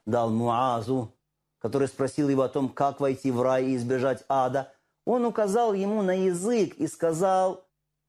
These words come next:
«Куфф алейка газа, придерживай вот это». А Муаз не-, недоумённо спросил:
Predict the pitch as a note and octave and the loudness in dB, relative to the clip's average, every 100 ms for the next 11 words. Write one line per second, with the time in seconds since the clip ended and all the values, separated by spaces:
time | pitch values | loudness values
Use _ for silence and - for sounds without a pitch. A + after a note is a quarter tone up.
0 | _ D3 - - A2+ A#2+ A2 - G#2 G2 | _ -14 -10 -4 -2 -2 -6 -6 -6 -4
1 | F#2+ E2 F2+ D#2+ D2+ - _ _ C#3 C3 | -4 -6 -4 -4 -6 -10 _ _ -4 -2
2 | B2+ B2 G2 F#2+ F#2 F#2 F#2 - - F#2+ | -2 -2 -2 -4 -4 -6 -8 -12 -10 -10
3 | - F#2+ D2+ _ _ _ _ _ _ _ | -8 -10 -10 _ _ _ _ _ _ _
4 | _ _ _ _ G#2 G#2+ B2+ - A2+ - | _ _ _ _ -4 -2 -2 -4 -4 -4
5 | A#2+ A2 A2+ A#2+ A#2+ A2 - A#2+ A#2+ G#2+ | -4 -2 0 0 0 -2 -4 -4 -4 -6